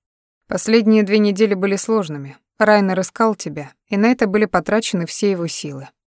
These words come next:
Он даже отказался от нужной медицинской помощи после покушения, так как это занимало время. Раны постоянно открывались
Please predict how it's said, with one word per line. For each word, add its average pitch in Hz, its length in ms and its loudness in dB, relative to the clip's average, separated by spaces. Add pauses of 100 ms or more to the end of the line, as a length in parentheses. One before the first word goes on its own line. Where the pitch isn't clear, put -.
(400)
Он 190 160 0
даже 220 220 4
отказался 214 580 2
от 185 100 0
нужной 202 320 0
медицинской 190 640 -4
помощи 180 560 -2 (100)
после 175 280 -4
покушения, 156 720 -8 (500)
так 190 140 -2
как 214 180 0
это 220 180 0
занимало 196 440 0
время. 160 420 -10 (380)
Раны 226 300 4
постоянно 208 580 0
открывались 196 680 -2